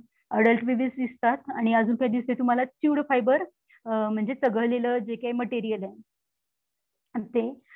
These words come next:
किंवा लीफ ॲक्सिस, अ, at the base of the palm एवढं सगळं तुम्हाला या पेस्टमुळं दिसतंय. अ, then बघा की the sound of feeding by the grub can be heard by keeping the ear on a trunk on the, of the tree. म्हणजे जर तुम्ही नारळाच्या झाडाजवळ गेला आणि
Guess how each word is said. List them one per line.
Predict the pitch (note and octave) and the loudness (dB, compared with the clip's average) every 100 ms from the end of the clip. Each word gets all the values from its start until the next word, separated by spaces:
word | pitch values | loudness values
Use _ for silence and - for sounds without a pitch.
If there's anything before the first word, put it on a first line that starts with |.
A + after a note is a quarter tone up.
| - - | -14 2
किंवा | C4+ C4+ | 6 8
लीफ | B3 B3 | 8 6
ॲक्सिस, | A#3+ A#3+ C4 F4 - _ - _ - | 2 2 -2 -2 -6 _ -20 _ 0
अ, | A3 G#3+ - | 4 4 6
at | A#3 | 4
the | A3+ | 4
base | A#3 B3+ B3+ | 2 2 2
of | |
the | G#3+ C#4 | 0 2
palm | G#3 C4+ A3+ | 2 2 0
एवढं | A3 | -2
सगळं | A3 A#3 | 0 -4
तुम्हाला | A#3+ A3+ A#3+ | -4 -4 -2
या | B3 | -2
पेस्टमुळं | A3+ G#3+ A#3+ A#3 D4 F4+ - _ - | -2 -4 -2 -2 -2 -4 -8 _ -8
दिसतंय. | C#4 - - G3 - _ _ _ | -8 -8 -12 -14 -14 _ _ _
अ, | |
then | A3+ A3+ A3 A#3+ B3 | -10 -8 -4 -2 0
बघा | A#3+ | 0
की | A#3+ D4+ | 0 -2
the | B3 C#4+ - | -4 -4 2
sound | C4+ D4 D4 | 4 6 4
of | D#4+ - C#4 | 2 -2 -2
feeding | B3+ C4+ | 0 2
by | C4 B3+ | 2 0
the | C#4 A3 | 0 -2
grub | A#3 A#3 - _ _ _ C4+ | -2 -2 -8 _ _ _ 0
can | C#4 | 2
be | C#4+ - | 0 -2
heard | C4+ B3+ | 0 0
by | A3+ C4 F4+ _ _ _ C4 | 0 -4 -4 _ _ _ -8
keeping | - C4+ C4 | -4 -4 -4
the | C4+ B3 | -2 0
ear | A#3+ | 2
on | B3 | 0
a | C4 C4 | -2 -2
trunk | B3 C4+ C4 | -4 -4 -4
on | A#3 | -4
the, | G#3+ D4+ - _ _ - | -4 -6 -10 _ _ 0
of | A#3 | 0
the | F#3+ | 0
tree. | D4 C#4 G3 - _ _ - | -4 -4 -6 -8 _ _ -8
म्हणजे | G#3 | -4
जर | A3+ B3+ | -2 -2
तुम्ही | C4+ B3+ | -2 0
नारळाच्या | C4 A3+ G#3+ A#3+ | 2 4 2 -2
झाडाजवळ | A3+ G#3 A3 A#3+ | -6 -4 -2 -2
गेला | C4 A3+ | -2 -4
आणि | G3+ G#3+ | -4 -6